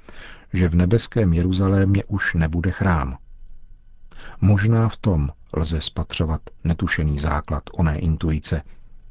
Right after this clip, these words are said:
která znepokojuje možná proto, že nepředstavuje hrozbu, nýbrž příslib radosti. Podobně jako ona několikrát opakovaná a nikdy učedníky nepochopená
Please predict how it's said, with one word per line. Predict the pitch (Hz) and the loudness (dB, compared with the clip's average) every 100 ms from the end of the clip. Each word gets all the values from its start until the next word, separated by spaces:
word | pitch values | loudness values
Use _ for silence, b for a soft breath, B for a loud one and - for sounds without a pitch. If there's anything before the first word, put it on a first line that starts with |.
| - | -20
která | - - 131 110 | -8 -2 2 2
znepokojuje | 92 101 117 - 120 120 117 | 2 2 -2 0 2 6 6
možná | 110 101 113 110 | 4 4 4 4
proto, | 107 104 - 107 | 4 0 2 2
že | 101 | 4
nepředstavuje | 98 95 - 98 - 104 104 101 | 2 2 0 0 2 2 4 4
hrozbu, | 76 85 82 80 98 - b - - | 2 2 0 0 -2 -2 b -20 -6
nýbrž | - 90 87 92 - | 2 2 4 0 -2
příslib | - 87 80 98 95 | -2 0 0 0 0
radosti. | 95 92 92 - - - - - - - - - - - B B B - | 2 2 0 -2 -6 -10 -14 -18 -18 -18 -20 -20 -20 -18 B B B 0
Podobně | 107 127 131 139 131 | 4 4 6 6 6
jako | 127 - | 2 -2
ona | - 120 113 | 0 2 4
několikrát | 98 92 117 110 - 107 82 - | 4 2 2 2 2 2 2 -2
opakovaná | 90 95 - 104 101 101 101 101 104 - | -2 0 0 2 4 6 6 4 2 -2
a | 85 | 0
nikdy | 78 87 90 82 | 2 2 2 0
učedníky | - 92 95 87 95 95 - | -2 -2 0 2 2 2 -2
nepochopená | 71 76 - - 90 95 95 95 95 | -4 -4 -4 -4 -2 2 4 4 2